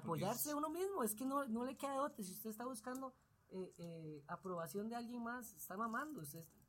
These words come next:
Speaker 2: primero que tiene que aprobarse es uno mismo.
Speaker 1: De fijo.
Speaker 2: Y,
Speaker 1: Sí, porque
Speaker 2: y
Speaker 1: es
Speaker 2: es
Speaker 1: lo, es lo
Speaker 2: complejo,
Speaker 1: primero
Speaker 2: es
Speaker 1: que uno se
Speaker 2: complejo.
Speaker 1: tiene, es lo
Speaker 2: Claro,
Speaker 1: primero que uno
Speaker 2: es,
Speaker 1: se tiene.
Speaker 2: claro,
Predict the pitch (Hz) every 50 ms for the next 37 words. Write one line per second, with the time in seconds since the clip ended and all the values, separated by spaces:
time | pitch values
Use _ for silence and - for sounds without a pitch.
0 | - - - - 175 165 160 175 196 214 214 240 208 247 233 226 - 247 226 214
1 | 214 190 185 175 185 220 220 - 233 175 - 208 214 214 190 190 226 240 202 143
2 | 139 143 - - - - 131 117 113 110 113 110 123 127 131 135 - - - -
3 | - - - - - - 180 185 196 - - 185 185 190 202 - - - 262 262
4 | - - - 277 302 330 - - - 180 - - 190 - - - - 196 185 143
5 | 113 107 90 95 101 - - - - - 143 175 196 214 208 160 170 - - 143
6 | - 120 139 135 143 170 202 220